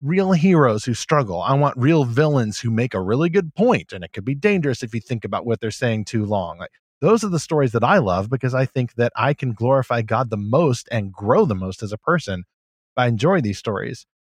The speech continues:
Uh, you put in some flawed, you know, cheap, flattened version of a hero or some flippancy like James Gunn does with his stuff increasingly, uh, that just does not appeal to me. And so whether it's flippancy or just overexposure or the writing by committee thing,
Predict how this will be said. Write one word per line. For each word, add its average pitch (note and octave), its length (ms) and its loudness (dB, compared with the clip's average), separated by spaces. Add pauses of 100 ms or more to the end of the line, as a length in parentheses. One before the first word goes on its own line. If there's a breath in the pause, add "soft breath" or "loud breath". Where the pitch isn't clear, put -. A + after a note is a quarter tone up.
Uh, A2+ 160 -2
you C#3 140 4
put F#3 240 2
in D3+ 180 4
some B2 300 -2
flawed, C3+ 640 0
you B2 80 -6
know, F#2 160 -8 (420)
cheap, D#3+ 340 0 (100)
flattened C#3+ 480 -2
version C#3 380 0
of B2 100 0
a B2 60 0
hero D#3 460 4
or A2+ 160 0
some G#2+ 280 -2
flippancy D#3 760 0
like A2+ 180 0
James A2 340 -2
Gunn B2 300 0
does C3+ 260 4
with A2+ 140 -4
his B2 160 0
stuff - 280 -2
increasingly, B2 720 -2 (560)
uh, B2+ 200 0 (360)
that C#3+ 240 0
just - 220 -6 (140)
does D3+ 260 2
not C3 200 2
appeal C3 340 0
to A2+ 120 -6
me. F#2+ 180 -6
And G#2 180 -10
so A#2+ 140 -2
whether A2 200 2
it's G#2 120 -4
flippancy D3 580 0
or G#2+ 180 0
just G2+ 160 -8
overexposure B2+ 800 0
or A2+ 140 2
the G#2+ 100 0
writing C3 340 4
by A#2 140 4
committee C3 400 2
thing, C3 420 2